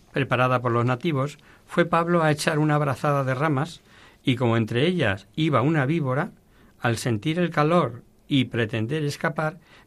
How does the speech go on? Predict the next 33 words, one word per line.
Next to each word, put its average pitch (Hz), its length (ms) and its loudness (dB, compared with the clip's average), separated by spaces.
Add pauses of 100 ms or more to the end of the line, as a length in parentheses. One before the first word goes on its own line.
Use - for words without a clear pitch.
(120)
pilló 143 380 2
la 139 140 0
mano 139 280 0
de 151 120 0
Pablo 143 340 -2
y 147 40 0
le 117 120 -4
mordió. 92 400 -6 (1300)
Cuando 107 880 -2 (100)
el 127 160 -2
ser 196 160 -4
humano 156 300 0
se 117 160 -8
convierte 104 400 -4
en 104 100 -2
masa, 110 380 -6 (880)
es 165 240 0
lo 127 160 0
más 147 200 0
fácil 135 340 -4
del 104 140 -2
mundo, 139 400 -2 (140)
del 107 240 -2
mundo, 135 420 0
perdón, 120 400 -6 (440)
hacerle 143 400 0
pasar 147 460 0 (180)
del 110 280 -2
blanco 156 540 -4
al 107 180 -2
negro. 92 280 -6 (800)
Cuando 151 280 4
vieron 123 400 0